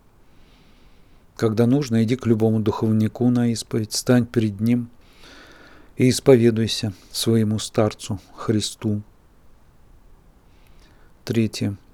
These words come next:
Старец даёт совет, наставление и поучение. Но неужели Господь оставит без этого?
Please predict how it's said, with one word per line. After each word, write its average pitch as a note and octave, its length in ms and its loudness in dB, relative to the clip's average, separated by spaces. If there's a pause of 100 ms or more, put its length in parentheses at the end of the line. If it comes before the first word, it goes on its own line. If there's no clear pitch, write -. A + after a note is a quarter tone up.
(880)
Старец C#3 540 0
даёт A2+ 420 -2 (240)
совет, G#2+ 720 0 (200)
наставление A2 960 -2 (220)
и A#2 120 -2
поучение. G#2+ 720 -4 (1900)
Но A2+ 140 -2
неужели A#2 500 2
Господь B2+ 640 0
оставит G#2 480 0
без A2 280 -6
этого? G#2 380 -6